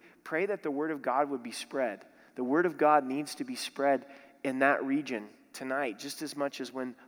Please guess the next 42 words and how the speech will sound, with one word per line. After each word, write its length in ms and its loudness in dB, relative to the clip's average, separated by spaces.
Paul 320 -2
lived, 320 -6
and 120 -14
pray 200 -2
for 260 -4
it 60 -8
for 180 -8
our 180 -4
own 220 -6
region 380 -8
as 140 -12
well. 360 -4
But 160 0
the 80 0
Jews 500 -2
stirred 600 -2
up 180 0
devout 580 0
and 200 -14
prominent 440 -2
<clears throat> 480 -4
women 500 -2
and 280 -4
the 80 -4
chief 400 -8
men 180 -4
of 120 -8
the 60 -10
city, 460 -6
raised 320 0
up 100 -2
persecution 720 -8
against 380 -6
Paul 220 -2
and 80 -6
Barnabas, 500 -4
and 160 -10
expelled 480 -4
them 160 -8
from 180 -12
the 140 -6
region. 420 -8